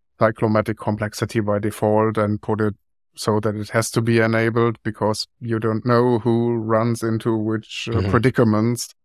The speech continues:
Speaker 1: if you just change the default set of checks that are running in preferably a patch version. Yeah, so I think people are building plugins to deliver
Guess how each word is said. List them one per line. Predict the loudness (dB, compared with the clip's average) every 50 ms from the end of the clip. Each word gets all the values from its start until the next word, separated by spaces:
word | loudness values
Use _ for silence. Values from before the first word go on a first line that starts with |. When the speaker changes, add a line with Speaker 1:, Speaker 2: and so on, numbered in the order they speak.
| _ _ _ _ _ _ _
Speaker 1:
if | -10 -4 0
you | 0 0
just | 2 2 0 0 0 -2 -6
change | -6 -2 -2 0 0 0 -2 -4 -6
the | -6 -4 -2 -2 -2 -4 -6 -8 _ _ _ _
default | -4 -4 -2 0 0 2 2 0 -2 -4
set | -4 -2 0 -2 0 -2
of | -4 -4 -6 -6 -6
checks | -6 -6 -6 -6 -8 -10
that | -10 -6 -4
are | -4 -2 0
running | 0 0 0 -2 -4 -6 -8 -8 -8 -10 _ _ _
in | -8 -6 -4 -4 -6 -8 -10 _ _ _ _ _ _ _ _ _ _ _ _ _ _ _
preferably | 2 2 4 6 6 6 6 4 4 4 4 4
a | 4 0
patch | -2 -4 -6 -4 -4 -6 -4
version. | -4 -4 -4 -4 -4 -6 -6 -8 -10 -10 _ _ _ _ _ _ _ _ _ _ _ _ _ _ -12
Yeah, | -8 -4 -4 -4 -4
so | 0 0 2 2
I | 2 0
think | 0 2 2 4 4 4 2 0 -2
people | -2 -2 -2 0 0 0
are | 0 0
building | -2 0 0 0 0 2 2 2 2 2 2 0 0 -2
plugins | 0 0 0 2 2 0 0 0 0 -2 -4 -6 -10 -8
to | -2 0 2 2 2 2 0 -2
deliver | -2 0 0 0 2 0 0 0 0 0 0 0 -2 -4 -6 -8